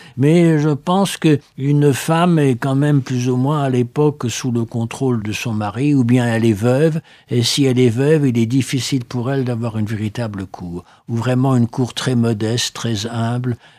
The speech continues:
très pieuse. Non, ça ne pouvait pas marcher. Donc je crois que une cour s'organise autour des hommes. Après tout, il peut y avoir des cours sans femmes, ou en principe sans femmes,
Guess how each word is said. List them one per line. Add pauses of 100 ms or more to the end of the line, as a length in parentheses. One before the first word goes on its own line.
(120)
très
pieuse. (100)
Non,
ça
ne
pouvait
pas
marcher.
Donc
je
crois
que (220)
une
cour
s'organise
autour
des
hommes. (220)
Après
tout,
il
peut
y
avoir
des
cours
sans
femmes, (320)
ou
en
principe
sans
femmes,